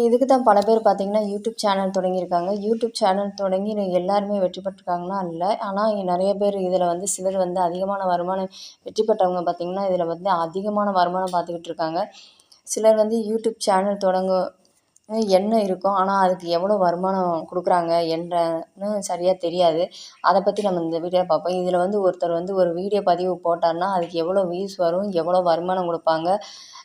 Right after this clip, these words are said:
ஆ, எவ்வளோ வருமானம் கிடைக்குதுங்கிற ஃபுல் டீட்டெயிலும் இந்த இதுல தான் நம்ம பார்க்க போறோம். இப்ப பார்த்தீங்கன்னா, ஒரு குறிப்பிட்டவங்க வந்து பார்த்தீங்கன்னா, ம்,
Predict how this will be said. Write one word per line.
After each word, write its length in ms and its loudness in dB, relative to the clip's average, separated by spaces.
ஆ, 100 4
எவ்வளோ 240 0
வருமானம் 440 0
கிடைக்குதுங்கிற 640 -4
ஃபுல் 240 -8
டீட்டெயிலும் 460 -2
இந்த 160 0
இதுல 340 0
தான் 180 0
நம்ம 200 -2
பார்க்க 300 -6
போறோம். 220 -6
இப்ப 220 -10
பார்த்தீங்கன்னா, 400 6
ஒரு 100 6
குறிப்பிட்டவங்க 480 4
வந்து 160 0
பார்த்தீங்கன்னா, 400 -2
ம், 220 -6